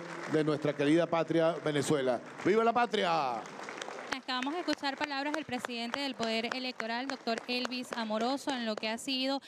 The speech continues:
Speaker 2: este anuncio, los detalles del simulacro electoral que se desarrollará
Speaker 1: Bueno, ahí tenemos
Speaker 2: en
Speaker 1: un rector,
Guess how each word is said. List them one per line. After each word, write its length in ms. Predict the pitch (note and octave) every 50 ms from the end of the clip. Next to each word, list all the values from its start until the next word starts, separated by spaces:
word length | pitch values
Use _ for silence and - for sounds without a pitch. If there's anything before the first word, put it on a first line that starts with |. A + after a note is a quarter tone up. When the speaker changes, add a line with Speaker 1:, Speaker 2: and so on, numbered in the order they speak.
| - - - -
Speaker 2:
este 220 | - B3 - -
anuncio, 720 | C4+ C4 C4 B3+ B3+ B3+ - - C#4 C4+ C4 C4+ C4 C4 -
los 220 | G#3+ A3 A3 G#3+
detalles 480 | G#3 G#3 G#3 - C#4 E4 F4+ C#4+ B3+ B3
del 160 | A#3 A3+ A3
simulacro 560 | - - A#3 A3 G#3+ G#3+ G#3+ A3 - C4 C4+
electoral 440 | B3+ A#3+ A3+ A3 - - G#3 G#3 G#3+ A3+
que 80 | C#4 C4+
se 100 | - C4+
desarrollará 560 | A3+ G#3+ - - G#3+ G#3+ G#3 G#3 G3+ G#3 G3+
Speaker 1:
Bueno, 140 | - D#3+ D3
ahí 80 | C#3+
tenemos 240 | C#3+ E3 E3 E3 F3
Speaker 2:
en 60 | F#3
Speaker 1:
un 80 | G3 G3
rector, 280 | G#3 A3 - - F#3+